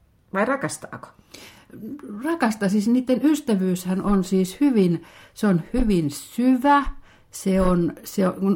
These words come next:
Speaker 2: ajattelet, että se on niinku eliniän kestävä.
Speaker 1: Mm.
Speaker 2: Ää, siinä on taukoja, mut hehän palaa yhteen. Se on,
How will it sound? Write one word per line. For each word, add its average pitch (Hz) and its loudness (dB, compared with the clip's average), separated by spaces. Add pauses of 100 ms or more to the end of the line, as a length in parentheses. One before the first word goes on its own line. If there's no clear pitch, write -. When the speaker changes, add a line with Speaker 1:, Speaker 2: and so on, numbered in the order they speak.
Speaker 2:
ajattelet, 226 -2
että 139 -8
se 196 0
on 175 2
niinku 175 0
eliniän 170 2
kestävä. 208 -2 (180)
Speaker 1:
Mm. 175 -2 (380)
Speaker 2:
Ää, 165 -2
siinä 202 4
on 202 4
taukoja, 180 2 (180)
mut 185 -2
hehän 185 2
palaa 190 2
yhteen. 175 -2
Se 180 -2
on, 196 2